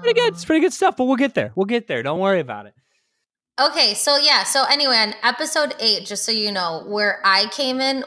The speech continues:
Speaker 2: was when she was out, going out with Tyler.
Speaker 1: Mm-hmm. Okay.
Speaker 2: So that's,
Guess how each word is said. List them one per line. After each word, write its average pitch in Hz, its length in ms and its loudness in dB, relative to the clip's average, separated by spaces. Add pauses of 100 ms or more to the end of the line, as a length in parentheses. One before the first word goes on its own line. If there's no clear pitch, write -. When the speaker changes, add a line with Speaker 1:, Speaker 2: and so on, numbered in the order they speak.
Speaker 2:
was 196 320 -2
when 190 400 -2
she 196 380 -4
was 180 420 -4 (220)
out, 185 320 0
going 214 240 2
out 180 140 0
with 175 100 -10
Tyler. 175 600 -4 (240)
Speaker 1:
Mm-hmm. 101 300 -14 (560)
Okay. 120 420 -2 (260)
Speaker 2:
So - 140 -8
that's, 202 420 -2